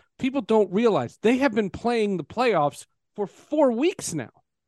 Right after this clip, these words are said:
And so they are more equipped to be in that zone than any other team. And that,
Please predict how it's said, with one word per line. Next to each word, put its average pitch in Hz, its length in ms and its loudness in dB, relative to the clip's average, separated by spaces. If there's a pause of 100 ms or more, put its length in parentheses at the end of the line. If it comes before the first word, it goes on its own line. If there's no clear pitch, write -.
(1800)
And 196 120 2
so 214 200 4
they 202 260 0
are 220 180 4
more 185 360 -2
equipped - 640 -4 (220)
to 165 260 -2
be 180 260 -4
in 175 300 0
that 156 280 -2
zone 131 760 2 (760)
than 170 200 0
any 196 280 2
other 156 220 0
team. 185 360 -6
And 147 140 -8
that, 180 260 0